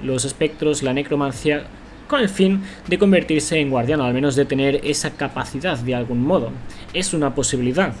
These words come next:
¿vale? Y al menos esta carta en particular, ¿vale? El artículo este de Lore de Bungie punto net, que os lo dejaré en la descripción, me parece realmente increíble repasarlo ahora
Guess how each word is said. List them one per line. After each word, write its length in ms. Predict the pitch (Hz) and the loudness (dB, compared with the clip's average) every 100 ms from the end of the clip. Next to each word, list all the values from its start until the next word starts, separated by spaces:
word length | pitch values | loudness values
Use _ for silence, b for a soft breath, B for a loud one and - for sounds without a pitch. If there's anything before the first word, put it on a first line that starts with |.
| - B B | -12 B B
¿vale? 200 | 143 170 | 0 2
Y 140 | - 170 | 4 2
al 120 | 160 | 4
menos 280 | 190 160 - | 4 2 0
esta 240 | 175 196 | 0 0
carta 260 | 170 175 214 | 0 0 2
en 120 | 196 | 2
particular, 600 | 170 151 139 131 131 120 | 0 -2 -2 0 0 -2
¿vale? 220 | 110 131 | -4 -2
El 80 | 165 | 2
artículo 400 | 123 117 143 147 | 0 0 2 4
este 220 | 135 147 | 4 2
de 100 | 131 | 2
Lore 320 | 123 131 175 180 | 4 4 2 2
de 140 | 123 | 0
Bungie 240 | 123 123 | 0 -2
punto 260 | 117 131 117 | -2 -2 0
net, 140 | 135 | -2
que 80 | - | -2
os 80 | 123 | 0
lo 60 | 120 | 0
dejaré 260 | 120 131 | 0 -2
en 60 | 135 | 0
la 60 | |
descripción, 520 | 131 139 147 127 165 151 | -2 -2 -6 -4 0 0
me 80 | |
parece 260 | 143 165 214 | 0 -2 -2
realmente 480 | 175 196 226 214 196 | -2 -4 -2 0 2
increíble 460 | 185 170 170 143 | 2 2 2 2
repasarlo 520 | 131 - 143 165 160 151 | 0 -2 -4 -4 2 4
ahora 300 | 135 143 | 4 2